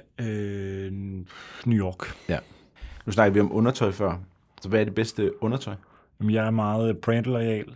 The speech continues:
Speaker 1: Øh, jeg går i boxershorts
Speaker 2: Ja.
Speaker 1: fra, øh, Uniqlo.
Speaker 2: Ja.
Speaker 1: Altså ikke boxer briefs,
Speaker 2: Nej.
Speaker 1: men løssiddende
Speaker 2: Ja.
Speaker 1: boxershorts.
Speaker 2: Sindssygt.
Speaker 1: Har jeg gjort siden, øh,
Speaker 2: Sindssygt.
Speaker 1: altså vitterligt sådan, siden jeg blev,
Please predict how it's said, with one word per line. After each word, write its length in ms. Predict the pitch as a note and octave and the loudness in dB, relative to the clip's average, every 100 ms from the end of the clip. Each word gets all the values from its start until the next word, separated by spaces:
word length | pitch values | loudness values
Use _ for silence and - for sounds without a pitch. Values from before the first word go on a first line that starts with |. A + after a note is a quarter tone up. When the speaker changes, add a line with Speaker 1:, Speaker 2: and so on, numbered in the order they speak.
| - - | -14 -4
Speaker 1:
Øh, 80 | A2+ | -2
jeg 320 | A2 A2 A#2+ | -2 0 4
går 100 | B2 | 4
i 40 | |
boxershorts 1080 | G#2+ - C3+ - C#3 - A2 F#2 - - - | 4 4 2 2 -4 0 0 -2 -6 -10 2
Speaker 2:
Ja. 120 | - B2 | 6 6
Speaker 1:
fra, 640 | - - G2+ G2+ G2+ G2 - _ | 4 -8 -2 0 0 -4 -10 _
øh, 260 | - G2 G2 G2 | -6 -4 0 2
Uniqlo. 320 | G#2+ - G#2+ G2 - | 2 0 -8 -10 -4
Speaker 2:
Ja. 100 | A#2 - | -2 0
Speaker 1:
Altså 180 | C3 A#2+ | 0 4
ikke 200 | C#3 C3+ | 4 2
boxer 340 | - B2+ - B2+ | 4 2 2 -4
briefs, 560 | - B2 B2+ - - | 0 2 2 -2 -2
Speaker 2:
Nej. 140 | A#2 - - - | 0 -2 -6 -8
Speaker 1:
men 120 | A#2 | 0
løssiddende 840 | A2+ A#2+ D3 C#3+ - B2 A2 A2 G2 | 2 4 4 2 2 4 4 2 0
Speaker 2:
Ja. 120 | F#2+ F#2 - F#2 - - | 0 0 -2 -20 -16 -2
Speaker 1:
boxershorts. 640 | A2 - A2 A2+ F#2 - | -2 0 0 0 -2 -4
Speaker 2:
Sindssygt. 680 | - - - - - - - - | -4 -2 -4 -6 -12 -14 -18 -6
Speaker 1:
Har 120 | - | 0
jeg 100 | A2+ | 2
gjort 300 | A#2 A#2+ - | 6 4 4
siden, 380 | - A#2 A2+ A2 | 4 8 10 10
øh, 60 | |
Speaker 2:
Sindssygt. 560 | G2+ F#2 F2+ - - - | 8 4 2 0 -2 -6
Speaker 1:
altså 180 | A2 G2+ | -6 0
vitterligt 480 | A2+ C3 B2+ A#2 G#2 | 4 8 8 6 2
sådan, 460 | A#2 G#2+ G2+ F#2+ - - _ _ _ _ | 2 4 4 0 -8 -20 _ _ _ _
siden 640 | - - - B2 A2 A2+ A2+ | -8 -2 6 8 8 8 8
jeg 180 | G#2 | 4
blev, 380 | F#2 G#2 G2 F#2 | 2 4 4 0